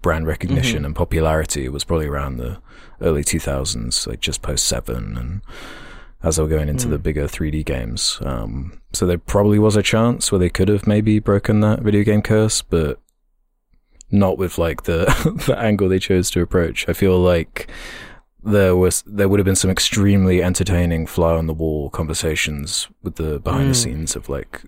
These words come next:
Speaker 1: this, and that's, that's really where my mind goes when I think about projects like this. Like, I
Speaker 2: Yeah.
Speaker 1: just everything outside it is so much more interesting than the actual product itself, and I just love trying to figure out, <laughs> like,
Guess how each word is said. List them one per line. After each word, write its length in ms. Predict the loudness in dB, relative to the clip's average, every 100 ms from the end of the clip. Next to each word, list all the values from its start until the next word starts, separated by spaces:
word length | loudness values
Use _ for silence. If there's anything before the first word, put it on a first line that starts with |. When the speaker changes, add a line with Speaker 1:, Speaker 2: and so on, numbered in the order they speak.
| -16 -10
Speaker 1:
this, 500 | -8 -4 -6 -6 -8
and 100 | -6
that's, 380 | -4 -2 -2 -2
that's 220 | 0 4
really 120 | 4 6
where 120 | 4
my 160 | 4
mind 320 | 2 2 2 0
goes 260 | 0 -2
when 80 | -4
I 60 | -4
think 180 | -6
about 160 | -6 -6
projects 340 | -8 -6 -4
like 120 | -4 -4
this. 200 | -6 -6
Like, 160 | -4
I 200 | -6 -6 -12 -18 -12 -10 -10 -10 -8
Speaker 2:
Yeah. 240 | -6 -2
Speaker 1:
just 160 | 0 2
everything 400 | 4 4 4 2
outside 340 | 2 2 2
it 80 | 2
is 120 | 2
so 240 | 2 4 2
much 160 | 2
more 100 | 0
interesting 460 | 2 0 -2 0 0
than 80 | -2
the 100 | -4
actual 300 | -4 -4 -4
product 340 | -4 -4 -6
itself, 400 | -4 -2 -4 -6
and 80 | -8
I 60 |
just 180 | -6 -6
love 420 | -4 -4 -6 -8 _ -4
trying 220 | -2 -2
to 40 |
figure 220 | -2 -2 -2
out, 220 | -2 0
<laughs> 0 |
like, 280 | 0 -4